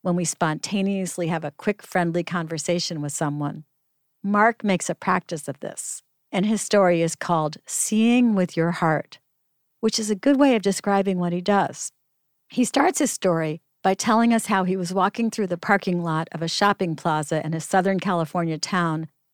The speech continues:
and he saw this young woman standing next to the grocery store with a big pile of shopping bags. He made eye contact with her, smiled, and said,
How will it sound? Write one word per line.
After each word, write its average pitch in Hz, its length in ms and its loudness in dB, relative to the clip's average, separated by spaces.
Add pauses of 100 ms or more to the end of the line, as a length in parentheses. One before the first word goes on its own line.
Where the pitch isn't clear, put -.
and 214 120 -2
he 233 60 0
saw 285 260 2
this 269 240 0
young 226 260 2
woman 190 320 0
standing 196 460 2
next 180 220 -2
to 190 120 0
the 180 60 -6
grocery 170 400 -2
store 156 360 -2
with 151 160 -6
a 151 200 -8
big 240 220 0
pile 180 300 2
of 160 100 -4
shopping 170 440 -2
bags. 151 600 -6 (560)
He 262 140 4
made 262 240 6
eye 214 200 2
contact 165 560 -4
with 165 140 -4
her, 160 320 -2
smiled, 165 520 0
and 180 140 -6
said, 185 300 0